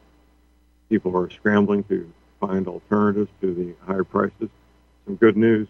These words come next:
my wife told me that, that she saw, uh,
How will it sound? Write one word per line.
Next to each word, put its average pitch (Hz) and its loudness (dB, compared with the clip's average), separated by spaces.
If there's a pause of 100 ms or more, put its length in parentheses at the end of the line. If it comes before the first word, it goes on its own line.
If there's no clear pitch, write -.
my 90 -12
wife 90 -6 (100)
told 92 -2
me 92 -8
that, 87 -18 (640)
that - -20
she 92 -16
saw, 90 0 (600)
uh, 85 -18